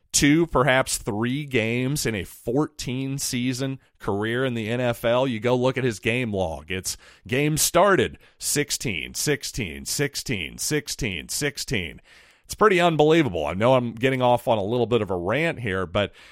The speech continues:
Justin Smith, I really think he's become underrated, almost by Mizzou fans. Just, I think that's kinda natural as time goes along here. The younger generation, current Missouri, Missouri students,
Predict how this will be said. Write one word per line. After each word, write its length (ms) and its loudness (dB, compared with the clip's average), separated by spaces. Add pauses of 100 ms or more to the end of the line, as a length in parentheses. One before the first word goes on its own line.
(320)
Justin 420 2
Smith, 340 2
I 60 4
really 320 2
think 240 -2
he's 220 -2
become 480 -2
underrated, 920 -2 (280)
almost 640 2 (240)
by 260 6
Mizzou 380 2
fans. 400 0
Just, 240 0
I 100 0
think 160 -2
that's 260 0
kinda 340 -4
natural 480 0
as 120 -2
time 320 0
goes 260 2
along 440 0
here. 300 0 (300)
The 100 -6
younger 360 2
generation, 880 0 (320)
current 340 -2
Missouri, 460 0 (320)
Missouri 340 0
students, 600 0